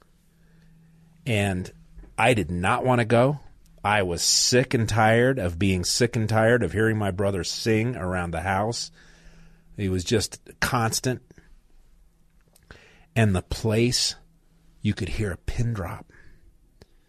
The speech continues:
when, when it was done. The, you could just hear a pin drop.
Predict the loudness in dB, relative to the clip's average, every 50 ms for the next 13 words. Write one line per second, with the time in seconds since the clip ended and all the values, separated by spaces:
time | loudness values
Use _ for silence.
0 | _ _ _ _ -10 -2 0 0 0 0 -2 -4 -2 0 0 0 0 -2 -4 -6
1 | -4 -4 -4 -4 -4 -6 -8 -12 -16 -20 -20 -20 -20 _ _ _ -20 _ _ _
2 | _ _ _ _ _ _ -20 -20 -20 _ -20 -20 _ _ -6 -4 -2 -2 -2 -4
3 | -6 -10 -14 -10 -8 -8 -8 -6 -4 -2 -2 -2 -2 -4 -4 -4 -4 -4 -6 -8
4 | -8 -6 -8 -6 -8 -8 -10 -12 -14 -20 _ _ _ -14 -12 -8 -8 -6 -6 -6
5 | -6 -6 -8 -10 -12 -14 -16